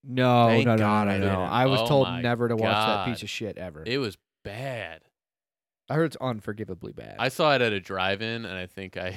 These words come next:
Speaker 3: <laughs> I didn't walk out. I drove out.
Speaker 1: <laughs>
Speaker 3: It was, it was just unwatchable.
Speaker 1: You
Speaker 3: But
Speaker 1: drove
Speaker 3: again,
Speaker 1: in, and you drove out.
Speaker 3: you're, you're trying to get me to watch this movie without Will Smith, who's the big draw of Independence
Speaker 2: Y-,
Speaker 3: Day.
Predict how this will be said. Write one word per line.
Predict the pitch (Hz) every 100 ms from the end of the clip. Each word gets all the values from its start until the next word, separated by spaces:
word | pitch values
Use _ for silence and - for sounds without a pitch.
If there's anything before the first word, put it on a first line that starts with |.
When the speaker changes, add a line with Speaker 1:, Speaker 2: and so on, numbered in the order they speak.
| 98
Speaker 3:
<laughs> | -
I | 120 127
didn't | 143 113
walk | 98 98 120 123
out. | 120 110
I | 101
drove | - 98 90 104
out. | 123 110 131
Speaker 1:
<laughs> | 156 185 - 190 - 143
Speaker 3:
It | 123 120
was, | 123 - -
it | 107 113
was | 107
just | 95 87
unwatchable. | - 92 90 87 85 - -
Speaker 1:
You | 123
Speaker 3:
But | 127
Speaker 1:
drove | 127 123
Speaker 3:
again, | 156 117 139
Speaker 1:
in, | 156
and | 113
you | 113
drove | 120 131
out. | -
Speaker 3:
you're, | 123 143
you're | 135 135
trying | 151 147
to | 139
get | 139
me | 135
to | 123
watch | 110 117 120 -
this | 110 -
movie | 117 135 117 101
without | 95 98 - 101 98 _ _ _ _
Will | 104 113
Smith, | - 139 170 - _ _ _ _ _ _ -
who's | 123 120
the |
big | 117 117 113
draw | - 104 120 113 113
of | 87 98
Independence | 110 117 147 123 92
Speaker 2:
Y-, |
Speaker 3:
Day. | 139